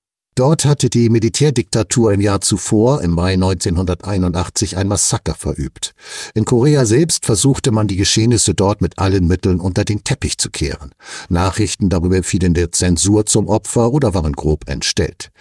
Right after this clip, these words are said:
Wir jedoch konnten uns die schockierenden Bilder ansehen, die ein A-R-D-Korrespondent Jürgen Hinzpeter dort heimlich gedreht hatte. Eine Krankenschwester aus Gwangju, An Seung-ri,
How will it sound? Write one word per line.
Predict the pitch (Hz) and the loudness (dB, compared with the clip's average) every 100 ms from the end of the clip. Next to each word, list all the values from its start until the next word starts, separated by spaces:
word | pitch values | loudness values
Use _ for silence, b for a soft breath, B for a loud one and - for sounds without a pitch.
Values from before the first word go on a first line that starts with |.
| B B B - | B B B -4
Wir | 110 175 180 | 2 4 4
jedoch | 147 143 135 - | 2 2 0 0
konnten | 147 156 139 | 0 2 2
uns | 120 - | 2 2
die | 117 | 0
schockierenden | - 113 - 123 117 104 95 | 0 -2 0 0 2 2 2
Bilder | 107 104 101 | 2 0 0
ansehen, | 110 143 107 92 87 78 | 2 2 2 2 2 0
die | 69 73 | 0 0
ein | 78 | 0
A-R-D-Korrespondent | 80 87 76 82 101 - 90 87 - 95 78 98 135 - | 0 0 0 0 -2 0 -2 -2 -2 0 0 0 0 -2
Jürgen | 71 71 67 | -2 -2 -2
Hinzpeter | 92 107 - - 92 110 | -2 -2 -2 -2 0 0
dort | 110 123 117 | 0 0 0
heimlich | 92 85 78 - | 0 0 0 0
gedreht | - 87 104 104 | -2 0 0 0
hatte. | 87 - - - B B B B | -4 -4 -8 -10 B B B B
Eine | 107 123 | 0 0
Krankenschwester | 123 135 185 135 - 104 101 - 104 | 2 0 2 0 0 0 0 0 0
aus | 98 - | 0 0
Gwangju, | 101 95 82 92 104 165 | 0 0 0 2 4 2
An | - 92 98 | 2 0 0
Seung-ri, | - 113 101 90 117 147 | 2 2 2 2 2 2